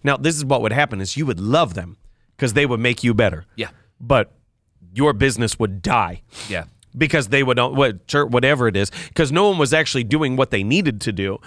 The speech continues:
Speaker 1: They were only doing what they wanted to do, which is not what a boss needs to do in those moments. And so, like, I, I'll, I'll get to the spot where, like, I'll hear managers say, someone who's a boss, "Do I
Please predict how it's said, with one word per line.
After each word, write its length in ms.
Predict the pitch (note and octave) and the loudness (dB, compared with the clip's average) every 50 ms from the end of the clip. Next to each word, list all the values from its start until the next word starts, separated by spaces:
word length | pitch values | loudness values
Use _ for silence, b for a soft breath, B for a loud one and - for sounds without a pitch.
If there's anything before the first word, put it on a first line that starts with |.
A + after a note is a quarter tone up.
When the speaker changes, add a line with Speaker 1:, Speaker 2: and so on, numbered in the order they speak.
| B B B B C3 | B B B B 0
Speaker 1:
They 120 | C#3+ D3 | 2 2
were 180 | D3 C#3+ C#3+ C#3 | 4 4 4 4
only 360 | C#3+ D3 D3 C#3+ C#3+ C3 A#2 | 4 2 2 2 0 0 2
doing 320 | G2+ C3+ D3 C3+ B2 A2+ A#2 | 2 2 2 2 2 0 0
what 160 | A#2+ A2+ - | -2 -2 -2
they 100 | A2 F2+ | -4 -4
wanted 400 | F2 G2+ D3+ F3 F3 C#3+ G#2 F2 | -2 0 0 0 2 0 -2 -2
to 120 | - A#2+ G#2 | -4 -6 -2
do, 300 | F2 G2 F2+ F2+ F#2+ B B B B B | -2 -2 -2 -2 -4 B B B B B
which 160 | - C#3+ C#3+ - | -2 -2 0 0
is 160 | C3+ - A2+ | -2 -2 -4
not 400 | A2 C3 C#3+ C3 B2 A#2 B2 A#2+ | -4 -2 0 2 2 2 0 0
what 120 | A#2 A2+ A2+ | 0 0 0
a 40 | |
boss 460 | F#2 D#2+ G2+ G2 F#2 F2+ F2 - - G#2+ | 0 2 2 2 2 2 0 -4 -6 -4
needs 360 | G2+ F#2+ F2+ E2+ E2 - - | -4 -4 -4 -4 -6 -8 -8
to 100 | - F#2+ | -8 -4
do 280 | F2 G#2+ D3 D3 G#2+ G#2+ | 0 2 2 2 2 0
in 200 | B2 A2+ G#2+ G#2 | -2 -2 -2 0
those 320 | G2 F#2+ F#2+ F#2+ - - | 0 0 0 -2 -2 -2
moments. 440 | C#3 C#3+ B2+ G2 F#2+ - B2+ - B B B B B B _ A3 | 0 0 0 0 -2 -6 -10 -14 B B B B B B _ 0
And 120 | G#3 F#3 | 0 2
so, 140 | - A#3 G#3 | 2 0 2
like, 220 | G3 F#3+ F3+ D#3+ - | 2 2 0 0 0
I, 140 | F#3+ F#3+ - - | 0 0 2 2
I'll, 140 | F3 E3+ - - | 2 2 2 2
I'll 80 | E3+ | 0
get 140 | D3+ F#3 G#3+ - | 0 0 -4 -2
to 60 | F#3 | -4
the 80 | D#3+ | -6
spot 240 | - - D#3+ D3 C#3 | -4 0 0 0 0
where, 120 | - C3+ B2+ | 0 0 0
like, 160 | A#2+ A2 B B B B B B _ | 0 -2 B B B B B B _
I'll 100 | C3 B2+ | 0 0
hear 680 | - - - F3 F#3 F#3 F3+ F3 E3+ D#3+ D3 C3+ - - - | 0 -2 -2 0 2 2 4 4 4 4 2 2 0 -4 -6
managers 680 | C3 C3 C#3 C3+ C3 C3+ C3 A2+ F#2+ A2 G#2+ A2 - | -2 0 2 2 2 2 0 -2 -2 -2 -2 -2 -4
say, 460 | - - - G#2+ G2 G#2+ - - C#3 - _ _ _ _ _ _ | -4 -2 -2 -2 -2 -2 -4 -8 -12 -18 _ _ _ _ _ _
someone 320 | - - - D3+ C#3+ C3 C3+ | -8 -2 0 0 2 2 2
who's 180 | C3+ C3+ A2+ | 0 0 0
a 40 | B2 | 0
boss, 440 | G#2+ A2+ G#2 F2+ F2+ - - - - B B B B B B B B B B _ | 0 0 0 0 -2 -6 -12 -12 -14 B B B B B B B B B B _
"Do 140 | D#3 E3 E3 | 0 2 2
I 120 | D3+ C#3 | 2 0